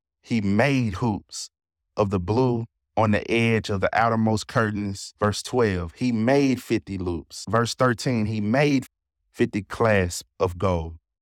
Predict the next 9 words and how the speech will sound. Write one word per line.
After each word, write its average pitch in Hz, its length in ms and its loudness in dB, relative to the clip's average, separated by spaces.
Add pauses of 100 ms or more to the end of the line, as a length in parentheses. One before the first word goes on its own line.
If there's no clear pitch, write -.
(340)
Verse 104 180 0
fourteen, 92 680 -2 (200)
"Then 113 200 -2
he 110 180 -2
made 127 500 2
curtains 95 600 -2
of 95 220 -8
goat 101 260 -2
hair." 85 340 -6